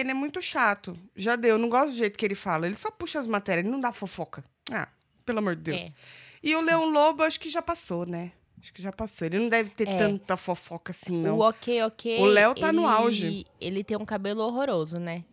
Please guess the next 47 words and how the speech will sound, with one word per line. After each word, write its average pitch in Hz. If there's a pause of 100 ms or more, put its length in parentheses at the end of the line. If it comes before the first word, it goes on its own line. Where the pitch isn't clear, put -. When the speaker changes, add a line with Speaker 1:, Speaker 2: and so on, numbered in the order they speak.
(340)
Speaker 2:
O 190
Speaker 1:
Tem. 226
Speaker 2:
Leão 220
Lobo, 220
Speaker 1:
É 208
peruca 339
Speaker 2:
ele -
Speaker 1:
aquilo, 202
Speaker 2:
tem, 175
Speaker 1:
né? 190
Speaker 2:
ele 190
tem 202
um 202
ar 202
meio 208
invejoso, 190
então 165
eu 165
também 170
não 170
curto 170
muito, 160
não. 151
Porque -
ele 175
Speaker 1:
É. 247
Speaker 2:
gostava 180
de 185
falar 180
mal 180
dos 185
outros, 185
assim, 196
de 196
um 196
jeito 170
que, 190
nossa 185
senhora. 208 (500)
Parecia, 190
tipo -
assim, 196
não 196
era 294
mal 202
da 185
situação, 175